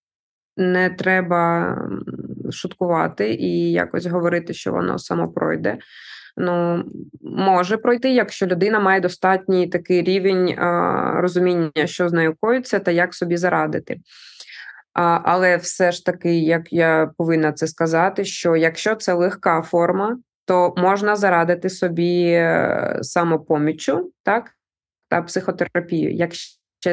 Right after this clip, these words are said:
це тяжка форма та носить вже, вже там і ендогенний, соматичний характер та таке інше, то там тільки, е,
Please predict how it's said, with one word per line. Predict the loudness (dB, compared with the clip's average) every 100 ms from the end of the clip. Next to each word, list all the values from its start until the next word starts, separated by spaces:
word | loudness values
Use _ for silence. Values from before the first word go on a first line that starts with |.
| -2
це | -2 -2
тяжка | 0 -2 -2 -2 -2 0
форма | 0 2 2 0 -2
та | -2 -2
носить | 0 0 -2 -6 -8 -6
вже, | -4 -2 -2
вже | -2 0
там | 0 -2 -4 -14 -18 -20 _
і | -2 0 2 2
ендогенний, | 0 2 2 4 2 2 2 2 0
соматичний | 0 0 0 -4 _ _ _ _ _ _ _ _ _ _ _ _ -8 -2 -2 -2 -2 -2
характер | 0 2 2 2 -2 -4 -2
та | -2
таке | -2 0
інше, | 0 0 0
то | 0 0
там | 2 2 0
тільки, | 0 -2 0 0
е, | 2 0